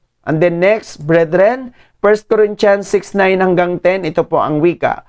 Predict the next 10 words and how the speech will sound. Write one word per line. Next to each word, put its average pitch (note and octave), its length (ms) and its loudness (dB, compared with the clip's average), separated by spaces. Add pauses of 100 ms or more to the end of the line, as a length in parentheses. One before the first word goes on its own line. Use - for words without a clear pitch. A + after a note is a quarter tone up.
(160)
"O D#4 160 0
hindi C#4 240 0
ba F#3+ 80 0
ganinyo E3+ 560 0
na D3+ 160 0
nalalaman D3+ 800 0
na F3 240 2
ang G#3 160 -4
mga G3+ 320 0
liko G3+ 560 -2